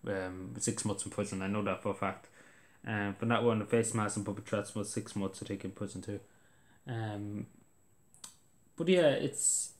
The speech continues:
it's a strange time. It really, really is. I can't say anything else. It's a really, really strange time. Um, I just don't, I really don't know. But I say to people, and I say it's your,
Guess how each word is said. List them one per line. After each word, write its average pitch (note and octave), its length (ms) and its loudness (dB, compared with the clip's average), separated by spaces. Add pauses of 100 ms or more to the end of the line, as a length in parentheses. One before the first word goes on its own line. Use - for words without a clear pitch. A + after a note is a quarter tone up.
(120)
it's - 180 2
a G#3+ 60 4
strange G3+ 420 6
time. F#2+ 300 -2
It A2+ 120 0
really, A#2 240 4
really G2+ 220 2
is. F#2+ 140 0
I G2+ 80 2
can't G#2 260 2
say G2+ 140 2
anything F#2+ 220 0
else. G#2+ 200 -2
It's G#2 180 -4
a G#2 60 -4
really, G#2+ 240 0
really G2+ 160 0
strange G2 340 -2
time. G#2 240 -2 (1500)
Um, C#3+ 480 4 (2500)
I D3 80 2
just - 200 0
don't, F#2 160 0
I A#2+ 140 6
really A#2 240 6
don't G2+ 220 0
know. A2 120 2
But G#2 160 0
I A#2 80 8
say F#3 280 8
to D3+ 80 2
people, A#2 300 4
and G2+ 140 2
I G#2 60 2
say A#2+ 260 6
it's G#2+ 260 2
your, G#2 380 6